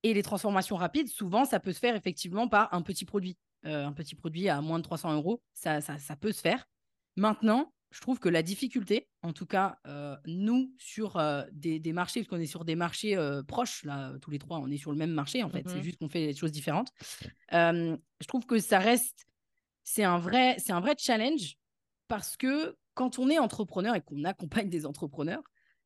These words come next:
Speaker 1: euh, l'entrepreneuriat, c'est pas magique. <laughs> Donc, c'est très difficile de trouver un entre-deux, à la fois quelque chose qui donne une transformation rapide, mais à la fois,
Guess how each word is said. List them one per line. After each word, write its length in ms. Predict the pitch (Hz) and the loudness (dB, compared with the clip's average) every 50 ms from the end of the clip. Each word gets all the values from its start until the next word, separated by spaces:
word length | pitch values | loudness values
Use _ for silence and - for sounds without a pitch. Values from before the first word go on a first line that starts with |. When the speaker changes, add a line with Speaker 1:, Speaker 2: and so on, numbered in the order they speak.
| _ _ - | _ _ -2
Speaker 1:
euh, 300 | 165 160 151 151 147 143 - | 0 2 4 4 2 2 2
l'entrepreneuriat, 800 | 165 165 190 208 - 247 208 - 247 226 196 180 196 233 262 285 _ | 2 0 0 0 -2 -6 -4 0 2 2 2 2 2 0 -2 -2 _
c'est 220 | - - - 202 | -12 -8 -8 -6
pas 140 | 175 - 294 | -4 -2 -2
magique. 420 | 233 208 190 185 220 - - - _ _ _ | -2 -2 -2 -4 -6 -8 -12 -20 _ _ _
<laughs> 340 | - - - - - - _ _ _ _ _ - - - - - - | -16 -16 -16 -16 -20 -20 _ _ _ _ _ -20 -20 -20 -18 -4 2
Donc, 200 | 185 254 240 - | 4 4 4 4
c'est 140 | - 220 - | 2 -4 -2
très 200 | - - 302 285 | 2 4 4 4
difficile 560 | 269 247 247 247 - - 277 330 277 160 - _ - | 4 4 2 0 0 2 2 2 2 2 0 _ -2
de 120 | 165 208 | 0 0
trouver 520 | 202 - - - 247 226 247 262 277 294 - _ _ _ _ - | 0 0 -2 -4 -2 2 2 2 2 2 -2 _ _ _ _ 0
un 140 | 190 202 208 | 2 2 4
entre-deux, 420 | 220 233 - - 233 214 220 262 | 4 2 2 0 -2 0 2 4
à 80 | 285 240 | 4 4
la 100 | 202 196 | 4 2
fois 220 | - - 240 220 | 2 0 -2 -2
quelque 240 | - 220 190 - 226 | -2 -2 -4 -2 -4
chose 320 | 196 - 247 247 220 - - | -4 -2 -2 -2 -2 -4 -8
qui 320 | - - 196 196 190 - | -14 -10 -8 -8 -8 -8
donne 300 | 156 151 165 247 262 254 | -4 2 4 4 6 6
une 100 | 240 220 | 4 2
transformation 600 | 202 - - 202 - - 208 214 190 190 - 226 196 | 0 -2 -4 -6 -4 -2 -2 0 0 0 0 -2 -2
rapide, 360 | 190 180 - 247 277 247 - - _ _ _ _ _ _ _ - | -2 -2 0 0 -2 -2 -2 -4 _ _ _ _ _ _ _ -6
mais 180 | 160 175 185 220 | -2 0 2 4
à 80 | 233 | 4
la 120 | 226 214 196 | 4 4 2
fois, 400 | - - 220 233 254 285 294 | -2 -2 0 0 0 0 -2